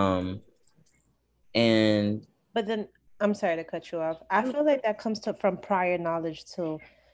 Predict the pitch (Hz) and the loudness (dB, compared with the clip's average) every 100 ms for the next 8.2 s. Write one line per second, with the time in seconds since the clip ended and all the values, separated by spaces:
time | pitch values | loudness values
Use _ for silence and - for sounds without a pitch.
0 | _ 175 170 175 165 160 160 160 156 - | _ -6 -4 -2 -2 -2 -2 -2 -4 -10
1 | _ _ _ _ 107 131 208 180 196 - | _ _ _ _ -2 2 2 2 0 -2
2 | 170 185 185 190 202 - 190 185 190 - | -4 0 4 4 2 -2 -2 0 -2 -2
3 | 180 180 165 165 160 165 165 170 180 - | -6 -4 -2 -4 -4 -4 -2 -2 -6 -10
4 | 170 - 180 175 170 170 170 _ _ - | -14 -12 -10 -8 -6 -8 -10 _ _ -20
5 | - _ - 165 160 160 160 156 156 151 | -20 _ -6 -4 -2 -4 -4 -6 -8 -12
6 | 147 - _ _ _ _ _ _ _ _ | -16 -20 _ _ _ _ _ _ _ _
7 | - _ - 208 196 175 - 160 156 151 | -20 _ 0 4 4 2 0 -2 -2 -4
8 | 156 | -10